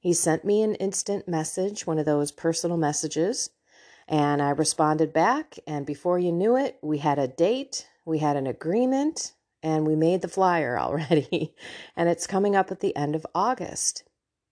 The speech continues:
I just want to ask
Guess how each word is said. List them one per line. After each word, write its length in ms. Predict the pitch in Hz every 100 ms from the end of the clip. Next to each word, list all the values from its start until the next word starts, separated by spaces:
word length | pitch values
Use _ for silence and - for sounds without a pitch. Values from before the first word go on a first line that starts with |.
| _ _ _ _ _ _ _ _ _ _ _ _
I 300 | - 180 240
just 260 | 254 269 180
want 360 | 165 165 -
to 180 | - 180 -
ask 600 | 151 131 131 156 -